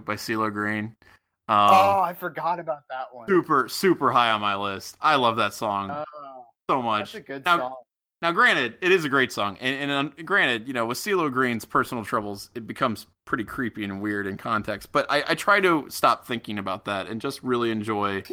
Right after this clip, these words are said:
Speaker 2: <laughs>
Speaker 1: the song itself. Uh, but that's definitely my favorite song of the summer of all time. It's, it's so great.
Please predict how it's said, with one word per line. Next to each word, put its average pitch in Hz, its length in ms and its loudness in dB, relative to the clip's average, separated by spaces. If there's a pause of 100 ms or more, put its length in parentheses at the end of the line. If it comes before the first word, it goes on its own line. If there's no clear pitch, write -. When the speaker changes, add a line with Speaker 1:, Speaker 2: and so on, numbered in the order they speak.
Speaker 2:
<laughs> - 200 -10
Speaker 1:
the 113 60 -16
song - 260 -4
itself. 101 600 0 (480)
Uh, 101 200 4
but 101 100 -4
that's 127 220 2
definitely 113 380 0
my 98 140 2
favorite 95 280 -4
song 98 200 -8
of 92 60 -14
the 92 60 -14
summer 98 420 -6
of 113 140 -6
all 101 180 -2
time. 92 480 -2
It's, - 240 -12
it's 117 140 -14
so 95 240 -10
great. - 340 -16